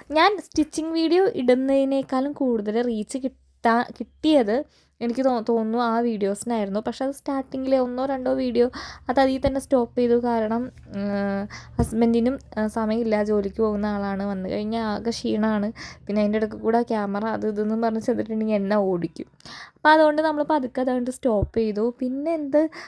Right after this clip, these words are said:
തുടങ്ങണം? പിന്നെ കുറേ നാൾ നമ്മൾ ചാനലിൽ വീഡിയോസ് ഒന്നും ഇടാണ്ട് അങ്ങനെ പൊക്കോണ്ടിരിക്കുകയായിരുന്നു കേട്ടോ. പിന്നെ നമ്മുടെ അല്ലൂസ് ഒന്നര വയസ്സൊക്കെ കഴിഞ്ഞ് കഴിഞ്ഞപ്പോൾ എനിക്ക് തോന്നി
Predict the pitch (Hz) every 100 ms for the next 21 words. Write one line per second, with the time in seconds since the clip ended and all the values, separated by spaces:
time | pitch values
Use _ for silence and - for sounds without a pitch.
0 | - 269 254 247 254 262 311 339 339 294
1 | 302 269 269 247 247 - - 226 220 220
2 | 226 208 196 220 214 220 240 - 202 196
3 | 190 196 190 208 277 - - - 247 247
4 | 240 233 214 202 202 - 190 185 185 180
5 | 185 - - - 311 320 294 294 - 247
6 | 226 220 214 - 254 294 - 233 214 208
7 | 220 240 220 220 214 208 226 208 202 226
8 | 208 196 190 - 247 294 - - - 311
9 | 302 311 285 247 277